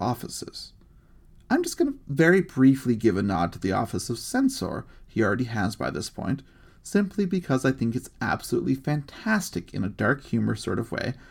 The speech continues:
that the government office officially in charge of quote-unquote public morality was functionally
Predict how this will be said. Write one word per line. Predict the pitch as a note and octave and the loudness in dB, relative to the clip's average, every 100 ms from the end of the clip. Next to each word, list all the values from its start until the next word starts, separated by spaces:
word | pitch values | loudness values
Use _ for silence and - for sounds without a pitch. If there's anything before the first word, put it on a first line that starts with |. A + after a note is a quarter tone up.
| - - | -20 -10
that | - A#2 | -6 -4
the | |
government | A2+ A2+ A#2+ F3 - | 0 2 4 2 0
office | - D2 - F2+ | -2 -4 -4 -6
officially | - - - - F#3 F#3 | -6 -4 -2 0 0 0
in | E3+ E3 | 0 -2
charge | - A#2+ A#2 | 2 2 2
of | A#2+ - | 0 -2
quote-unquote | - - C#3+ C#3 - B2+ B2+ A#2 A#2+ - - - _ - | -2 4 4 2 0 0 0 0 -2 -4 -20 -20 _ -4
public | C#3+ D3+ E3+ F3 - | 0 4 4 4 0
morality | - G#2 G2 F3 D#3+ A2 A#2 E3+ - - - - | -2 0 2 2 2 2 0 -2 -8 -20 -20 -16
was | - B2 C#3 - - - | 0 4 4 2 -8 2
functionally | A#2+ B2 - F2+ D#2+ B2 | 4 4 0 0 0 -2